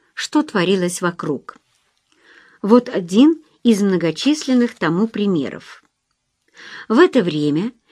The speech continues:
Екатерина уже стала подругой Григория Орлова. Это была бурная, неудержимая страсть,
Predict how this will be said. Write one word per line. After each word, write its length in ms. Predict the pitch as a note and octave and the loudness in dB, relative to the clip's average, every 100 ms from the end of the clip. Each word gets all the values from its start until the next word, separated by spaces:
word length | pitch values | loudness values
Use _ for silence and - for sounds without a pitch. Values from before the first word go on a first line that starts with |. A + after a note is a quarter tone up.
| _ | _
Екатерина 640 | A3+ B3 C#4+ C#4+ D4 E4+ C#4 | 0 2 2 4 4 4 4
уже 180 | G#3 G3+ | 2 -2
стала 360 | - C4 C4+ | 0 0 0
подругой 520 | B3+ G3 F#3 A#3+ A3 | 0 -2 2 0 2
Григория 640 | G#3+ F3+ E3 F#3 A3 G#3 G3+ | 0 0 0 2 4 2 -2
Орлова. 720 | - G3+ G#3 G3 D3 A#2+ G2+ _ _ _ _ _ - - | -2 -2 0 0 -2 -4 -12 _ _ _ _ _ -20 -6
Это 240 | - A#3+ G#3+ | 2 4 4
была 220 | F#3+ F#3 | 2 2
бурная, 600 | E3+ F#3+ C#4+ A#3 G3+ F3+ | 2 2 2 2 2 2
неудержимая 800 | F3 F3 E3 E3 E3 G3+ G3 F#3 | 2 0 0 -4 -2 -2 0 -2
страсть, 720 | F3+ - A3 G#3 - - - | -4 -4 -2 -2 -6 -18 -20